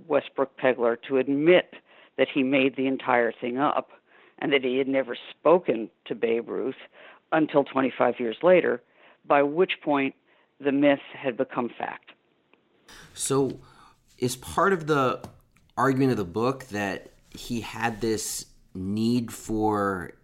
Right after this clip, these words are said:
Speaker 2: acceptance and love and attention because of this childhood, and that just crossed perfectly with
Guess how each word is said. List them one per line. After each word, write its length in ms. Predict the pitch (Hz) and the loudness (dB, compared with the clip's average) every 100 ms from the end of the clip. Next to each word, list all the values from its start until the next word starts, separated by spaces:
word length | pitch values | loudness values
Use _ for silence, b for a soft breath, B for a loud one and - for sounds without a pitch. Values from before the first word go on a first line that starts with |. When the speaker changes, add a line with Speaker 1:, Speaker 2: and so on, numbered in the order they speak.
| _ | _
Speaker 2:
acceptance 1000 | - - - 117 117 - 127 127 123 - - | -12 -8 -4 -2 -2 0 2 2 0 -4 -4
and 320 | - 98 98 98 | -6 -4 -2 0
love 640 | 101 110 120 113 117 123 - _ | 2 2 2 -2 -8 -12 -12 _
and 160 | 101 92 | -6 -6
attention 800 | 90 - 104 104 - 117 117 113 | -6 -10 -8 -6 -4 -2 -2 -4
because 480 | 92 90 90 95 113 | -8 -6 -6 -4 -4
of 80 | |
this 160 | 104 104 | -4 -6
childhood, 800 | - 117 110 110 110 113 113 - | -8 -4 -4 -4 -4 -2 -2 -4
and 380 | 85 95 95 85 B B B B - | -6 -4 -4 -6 B B B B -6
that 260 | 95 104 | -4 -2
just 260 | - 98 - | -2 -4 -4
crossed 800 | - 107 101 101 - - - - b b _ | -4 2 4 4 0 -2 -4 -10 b b _
perfectly 800 | - 104 110 117 104 113 117 113 | -6 -4 -2 -4 -2 0 0 0
with 600 | 98 87 101 95 - - | -2 -2 -2 -2 -6 -20